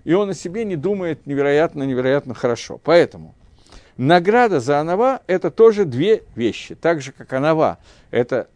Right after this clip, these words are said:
исключение двух вещей, связанных с гайвой. Это возвыши-, возвышенные мысли о себе и требований очень много со стороны по отношению к себе, то анава включает в себя две вещи и приводит,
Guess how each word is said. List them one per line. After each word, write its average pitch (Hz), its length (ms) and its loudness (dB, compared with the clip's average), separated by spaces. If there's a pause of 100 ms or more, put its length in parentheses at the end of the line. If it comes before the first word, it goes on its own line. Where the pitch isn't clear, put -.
(140)
исключение 165 840 -6
двух 139 420 -6
вещей, 120 440 -4
связанных 117 540 -4
с 92 60 -14
гайвой. 104 480 0 (340)
Это 123 220 0
возвыши-, 135 600 0
возвышенные 135 760 -2
мысли 131 340 -4
о 123 80 0
себе 127 460 -4
и 147 80 -6
требований 117 760 -2
очень 127 300 -6
много 127 340 -4
со - 140 -16
стороны 131 420 -4
по - 120 -4
отношению 131 520 -8
к - 40 -20
себе, 247 340 -6 (520)
то 170 240 4
анава 175 440 2
включает 160 540 -2
в - 40 -18
себя 139 220 -2
две 190 220 -2
вещи 139 460 -4 (280)
и 123 80 -4
приводит, 220 480 2